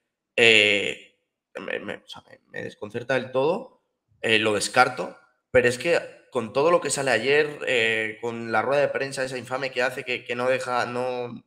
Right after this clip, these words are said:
no le dan paso a los periodistas españoles, que lo contó Guille, después, eh,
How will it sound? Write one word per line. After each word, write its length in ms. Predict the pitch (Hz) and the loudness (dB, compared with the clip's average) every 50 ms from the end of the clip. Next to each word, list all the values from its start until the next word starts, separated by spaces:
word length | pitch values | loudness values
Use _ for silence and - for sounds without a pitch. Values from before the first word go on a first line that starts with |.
| _ | _
no 160 | - 123 123 127 | -8 -4 0 2
le 80 | 131 | 4
dan 160 | 127 123 123 | 4 2 2
paso 180 | 123 120 123 127 | 0 -4 -4 -4
a 20 | |
los 120 | 117 113 - | -8 -8 -8
periodistas 320 | - 113 113 113 - 120 | -12 -12 -10 -8 -8 -10
españoles, 400 | 107 - 98 107 117 127 131 123 | -8 -8 -8 -4 -2 -2 -2 -2
que 80 | - 123 | -4 -8
lo 80 | 113 | -8
contó 280 | 107 110 110 - 117 110 | -8 -8 -8 -6 -6 -4
Guille, 460 | 113 135 139 135 143 143 143 143 - - - _ _ _ _ _ _ _ _ _ _ _ _ _ | -4 -4 -4 0 0 0 0 0 -2 -8 -20 _ _ _ _ _ _ _ _ _ _ _ _ _
después, 920 | 123 120 120 110 110 - - - 143 139 143 131 - - - - - - - | -2 0 0 0 0 -4 -2 2 4 4 4 4 2 -2 -4 -6 -8 -6 -4
eh, 720 | - 127 117 117 117 113 113 113 110 110 107 107 - _ | 0 2 4 6 6 6 6 4 2 0 -2 -6 -12 _